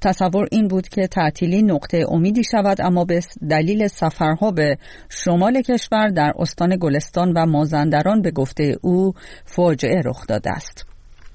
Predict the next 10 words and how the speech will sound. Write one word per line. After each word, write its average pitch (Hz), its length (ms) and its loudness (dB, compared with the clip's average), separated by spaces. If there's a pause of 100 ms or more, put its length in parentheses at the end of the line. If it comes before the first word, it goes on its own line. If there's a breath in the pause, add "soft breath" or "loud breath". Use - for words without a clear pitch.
(1400 loud breath)
علی 226 280 2
خامنه‌ای، 214 580 0
رهبر 233 400 0
جمهوری 202 560 0
اسلامی، 185 440 0
در 196 260 2
آخرین 175 440 2
دیدار 185 400 0
خود 202 260 -2
با 180 160 2